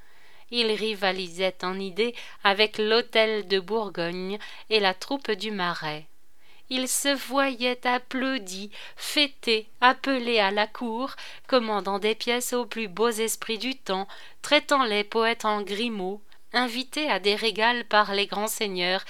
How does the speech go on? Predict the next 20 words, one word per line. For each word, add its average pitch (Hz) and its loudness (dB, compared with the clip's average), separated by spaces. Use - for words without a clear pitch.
et 233 4
bientôt 208 0
roulant 208 0
carrosse. 160 -4
Léandre 233 2
rêvait 202 0
les 214 2
plus 226 -4
hautes 254 2
conquêtes, 202 0
et 233 6
c'est 269 4
tout 320 -4
au 277 2
plus 254 -4
s'il 269 0
contentait 247 0
à 226 6
ne 220 0
pas 240 6